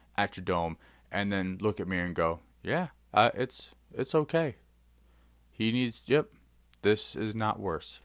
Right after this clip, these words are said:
than cheating." Go ahead. Not only that, but again, as they brought up in the, uh, Spaceball podcast, uh, Austin Space specifically brought up, the clearing of the benches.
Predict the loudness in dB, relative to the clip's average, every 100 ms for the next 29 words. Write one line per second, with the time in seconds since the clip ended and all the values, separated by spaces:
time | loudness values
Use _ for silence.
0 | _ -4 -2 0 -2 -4 -12 -16 -20 -20
1 | -20 -20 0 2 2 -2 -4 _ _ _
2 | _ _ _ _ _ _ _ -20 -8 0
3 | 0 2 -2 -2 -2 -2 -2 2 2 2
4 | -2 -10 -8 -4 -2 0 2 2 2 0
5 | -2 -6 -8 -12 _ -6 -2 -2 -2 -8
6 | -8 -4 -4 -4 -6 0 0 2 4 4
7 | 4 4 4 0 -2 -2 -14 -20 -20 _
8 | _ -8 -2 2 2 2 -4 -4 -4 -4
9 | -4 -6 -6 -8 -4 -2 0 -2 -6 -20
10 | -20 _ -20 -20 _ -8 -8 -2 2 2
11 | 2 0 -4 -4 -2 -2 -6 -12 -14